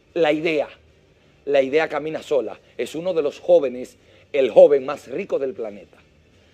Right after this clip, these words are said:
Seguimos. Esa sí me gusta, Netflix. La red televisiva de más alto crecimiento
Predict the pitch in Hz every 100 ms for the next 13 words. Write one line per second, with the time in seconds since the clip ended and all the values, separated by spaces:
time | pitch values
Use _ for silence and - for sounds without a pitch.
0 | _ _ - 143 131 101 - - _ _
1 | _ _ _ _ _ _ _ _ _ _
2 | _ _ _ _ _ _ - 131 165 175
3 | 160 131 120 - 127 139 - 107 - _
4 | _ _ _ _ _ _ _ _ _ 180
5 | 226 226 220 277 330 302 - _ _ _
6 | _ _ _ _ _ _ _ _ _ _
7 | _ _ _ _ _ _ - 262 285 294
8 | 240 - 294 196 151 123 _ _ _ _
9 | _ 196 269 277 330 285 - 294 349 330
10 | 339 285 311 302 311 320 330 285 - 240